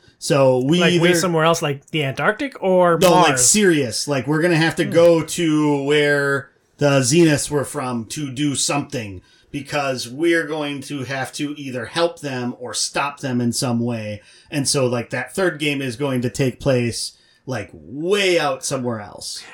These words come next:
Speaker 2: And Brian, uh, if we are completely off base, I like this start. I like where this
Speaker 1: Yeah.
Speaker 2: is going.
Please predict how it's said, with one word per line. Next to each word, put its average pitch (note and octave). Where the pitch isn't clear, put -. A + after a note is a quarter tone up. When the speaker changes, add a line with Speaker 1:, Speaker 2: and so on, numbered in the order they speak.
Speaker 2:
And D3
Brian, G#3
uh, D#3
if E3+
we G#3
are D#3
completely G3+
off F3+
base, F3
I F3+
like F#3
this -
start. D3
I -
like F#3
where F#3
this D3+
Speaker 1:
Yeah. C#3+
Speaker 2:
is -
going. D#3